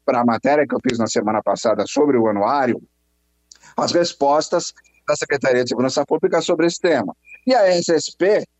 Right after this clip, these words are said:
se pronunciou por escrito, numa nota bem curta, que eu vou ler uma parte que é importante aqui, entre aspas. Eles dizem que no momento do registro da ocorrência, as vítimas contam com um campo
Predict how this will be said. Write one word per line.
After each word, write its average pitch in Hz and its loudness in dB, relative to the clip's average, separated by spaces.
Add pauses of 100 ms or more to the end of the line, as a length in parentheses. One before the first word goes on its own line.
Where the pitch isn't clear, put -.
(120)
se - -4
pronunciou 147 2
por 151 2
escrito, 160 0 (280)
numa 160 2
nota 151 2
bem 165 2
curta, 170 0
que 156 0
eu 151 2
vou 147 2
ler 143 4
uma 151 2
parte 131 -2
que 120 -6
é 123 4
importante 120 0
aqui, 151 0 (200)
entre 156 2
aspas. 90 -4 (320)
Eles 165 2
dizem 131 0
que 135 0
no 147 4
momento 160 2 (140)
do 127 2
registro 131 2
da 143 2
ocorrência, 135 0 (280)
as 95 -2
vítimas 170 0 (260)
contam 151 2
com 147 2
um 143 6
campo 202 0